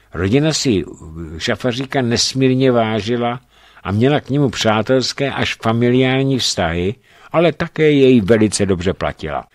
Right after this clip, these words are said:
Přátelství Josefa Šafaříka s o tři roky mladším Palackým se odrazilo i ve společné literárně teoretické práci.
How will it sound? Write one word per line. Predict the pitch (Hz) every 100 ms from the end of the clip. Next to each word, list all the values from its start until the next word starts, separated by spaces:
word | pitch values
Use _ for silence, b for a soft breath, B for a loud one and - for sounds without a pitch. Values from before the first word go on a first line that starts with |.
| _
Přátelství | - 113 147 185 -
Josefa | 139 165 190 175 127
Šafaříka | - 143 170 135 98 85 80
s | - -
o | 160
tři | 151 - 113
roky | 147 117
mladším | 101 143 - 104
Palackým | 87 98 113 - 135 135
se | - 104
odrazilo | 104 98 117 113 139 131
i | 104
ve | 92
společné | - - 120 120 147 143 139 _ b b b -
literárně | 95 107 123 123 135 143 131
teoretické | 87 113 117 117 131 - - 120
práci. | 110 101 98 92 -